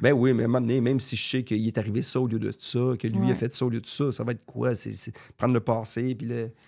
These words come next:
Speaker 2: Des fois, est-ce que, est-ce que
Speaker 1: le
Speaker 2: tu,
Speaker 1: modeler, là.
Speaker 2: est-ce que tu... tu vas jusqu'à dire, « S'il avait pas posé ce geste-là, quelle aurait été ma vie ? »
Speaker 1: Euh, je me l'ai déjà dit, puis je fais, « Je serais peut-être plus malheureux. »
Speaker 2: Parce que tu t'en es bien sorti.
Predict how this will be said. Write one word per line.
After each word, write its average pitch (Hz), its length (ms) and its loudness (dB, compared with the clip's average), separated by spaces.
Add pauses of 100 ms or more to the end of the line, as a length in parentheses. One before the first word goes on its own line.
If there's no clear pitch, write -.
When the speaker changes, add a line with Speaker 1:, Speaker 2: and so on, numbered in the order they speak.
(120)
Speaker 2:
Des 226 80 4
fois, 453 120 0
est-ce - 120 -2
que, 220 80 0
est-ce - 260 -4
que - 60 2
Speaker 1:
le 110 40 6
Speaker 2:
tu, 113 60 4
Speaker 1:
modeler, 113 400 4
là. 139 80 -2
Speaker 2:
est-ce 147 140 -2
que 120 80 0
tu... 185 520 -6 (600)
tu 202 120 -10
vas 202 220 0
jusqu'à 196 480 -4
dire, « 208 320 -6 (420)
S'il - 400 0
avait 175 220 2
pas 196 200 -6
posé 175 360 -6
ce 180 160 -4
geste-là, 170 320 -6
quelle 196 260 -4
aurait 170 200 -4
été 175 180 -8
ma 160 180 -4
vie ? » 214 260 -8 (1300)
Speaker 1:
Euh, 110 100 0 (480)
je 107 120 -12
me 107 100 4
l'ai 131 80 -2
déjà 233 260 2
dit, 131 160 -2
puis - 140 -8
je - 60 -6
fais, « 117 180 -2 (280)
Je - 100 -4
serais - 120 -4
peut-être 143 240 0
plus 202 140 -4
malheureux. » - 260 2 (1900)
Speaker 2:
Parce - 120 -8
que - 100 0
tu 208 100 -2
t'en 214 180 6
es 202 100 2
bien 196 240 2
sorti. - 520 -4